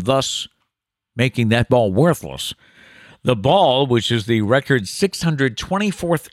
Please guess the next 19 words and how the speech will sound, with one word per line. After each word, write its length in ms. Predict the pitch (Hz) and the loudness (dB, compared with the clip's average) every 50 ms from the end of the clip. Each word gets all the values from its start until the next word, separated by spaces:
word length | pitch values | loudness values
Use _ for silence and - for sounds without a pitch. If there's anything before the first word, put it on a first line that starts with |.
| _ | _
touchdown 540 | - - 175 165 - - - - 123 92 85 | -6 -2 -2 -2 -2 -2 -2 -2 0 -2 -2
pass 440 | 76 - 92 80 76 78 98 - - | -4 -4 -4 -4 -2 -2 -4 -4 -4
of 120 | 110 95 | -6 -4
Brady's 380 | - 110 113 127 127 120 101 - | -2 -2 -2 0 0 -2 -4 -4
career, 540 | - - 98 87 113 120 110 78 62 - - - - - - - - _ - | -4 -4 -2 0 0 0 0 0 -2 -4 -8 -12 -18 -20 -20 -20 -16 _ -2
will 160 | 107 113 113 | 0 0 2
now 200 | 110 123 131 135 | 2 0 0 0
be 160 | 131 131 127 120 | 0 0 -2 -2
returned 540 | 101 113 107 - - - 165 170 175 175 - | -2 -2 -4 -4 -2 0 0 2 2 0 0
to 80 | - 156 | -2 -2
the 120 | 123 117 | -2 -2
seller. 480 | 113 - - 160 135 98 71 65 67 64 | -4 -2 0 0 0 0 -2 -4 -6 -8
Terms 460 | - - - 151 156 160 160 143 - | -8 -6 -2 -2 0 0 -2 -2 -2
of 120 | 131 113 101 | -2 -2 -2
the 60 | 110 | -2
deal 180 | 98 101 95 101 | -2 0 0 0
were 140 | 95 98 98 92 | 0 0 0 0
not 240 | 85 78 60 - - | 0 0 -2 -4 -8
disclosed. 640 | - - - - - 69 58 52 50 52 - - | -10 -12 -8 -6 -4 -4 -4 -6 -10 -12 -14 -16